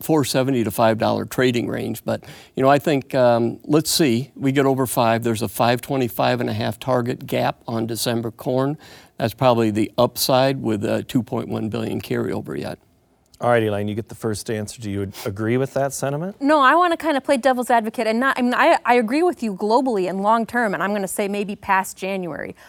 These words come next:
Speaker 3: once we finally get a grain stocks report that confirms my belief and, and I think maybe all farmers' belief that the crop just isn't there and the supply just isn't there.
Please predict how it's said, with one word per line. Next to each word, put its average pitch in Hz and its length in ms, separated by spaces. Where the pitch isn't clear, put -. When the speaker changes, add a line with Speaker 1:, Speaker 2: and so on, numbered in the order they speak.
Speaker 3:
once 214 200
we 220 60
finally 202 280
get 190 140
a 190 40
grain 190 280
stocks 175 340
report 175 360
that - 160
confirms 185 760
my 202 220
belief 180 400
and, 175 240
and 165 80
I 170 80
think 190 180
maybe 190 240
all 208 300
farmers' 202 500
belief 165 480
that 202 180
the 190 60
crop 190 280
just 190 220
isn't 175 260
there 147 240
and 156 140
the - 100
supply 185 380
just 185 180
isn't 175 240
there. 180 260